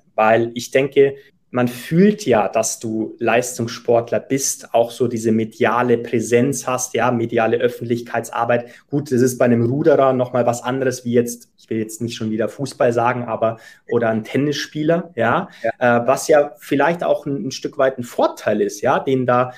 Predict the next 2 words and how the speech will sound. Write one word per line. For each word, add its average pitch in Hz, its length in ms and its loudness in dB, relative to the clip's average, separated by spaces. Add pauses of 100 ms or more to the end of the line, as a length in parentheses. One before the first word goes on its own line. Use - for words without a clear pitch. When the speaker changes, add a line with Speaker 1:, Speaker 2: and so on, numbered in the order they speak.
(180)
Speaker 1:
diese 123 560 2 (340)
Randsportarten 156 1400 0